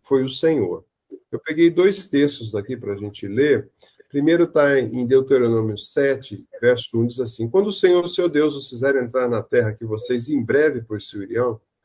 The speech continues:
ele removerá de diante de vocês muitas nações: Hititas, gigarzeus, amorreus, cananeus, ferezeus, heveus, jebuseus. Essas sete nações são mais numerosas e mais poderosas que vocês."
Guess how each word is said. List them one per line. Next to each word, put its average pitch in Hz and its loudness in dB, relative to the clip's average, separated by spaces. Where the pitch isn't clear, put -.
ele 180 8
removerá 147 6
de 113 -4
diante 113 -2
de 113 -6
vocês 107 -6
muitas 185 0
nações: - -6
Hititas, 156 2
gigarzeus, 110 2
amorreus, 107 0
cananeus, 107 0
ferezeus, 95 -4
heveus, 143 4
jebuseus. 160 -4
Essas 139 0
sete 196 2
nações 160 0
são 156 2
mais 175 0
numerosas 143 2
e 156 -4
mais 151 0
poderosas 143 0
que - -20
vocês." - -8